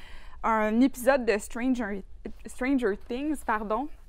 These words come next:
euh, qui est utilisé comme chapitre, en fait. Fait qu'on retrouve les mêmes codes qu'un scénario, euh, mais à l'intérieur du roman, puis ça, euh, c'est pas les, euh, les vrais dialogues, c'est les dialogues inventés justement pour, euh, transmettre des, des situations puis des émotions du narrateur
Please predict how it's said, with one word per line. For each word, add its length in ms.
euh, 120
qui 120
est 100
utilisé 320
comme 140
chapitre, 400
en 80
fait. 80
Fait 100
qu'on 140
retrouve 400
les 100
mêmes 220
codes 200
qu'un 160
scénario, 580
euh, 200
mais 80
à 60
l'intérieur 340
du 120
roman, 240
puis 180
ça, 540
euh, 500
c'est 160
pas 260
les, 380
euh, 540
les 160
vrais 180
dialogues, 540
c'est 80
les 120
dialogues 340
inventés 340
justement 240
pour, 380
euh, 260
transmettre 500
des, 500
des 140
situations 400
puis 100
des 180
émotions 340
du 120
narrateur 440